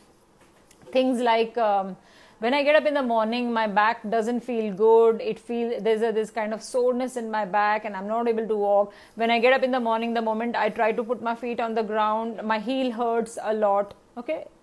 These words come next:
Ca-, boss, you need to check how much your weight is.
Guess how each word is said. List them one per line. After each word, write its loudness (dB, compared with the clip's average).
Ca-, -8
boss, -4
you -2
need -4
to -4
check -4
how -4
much -8
your -4
weight 0
is. -2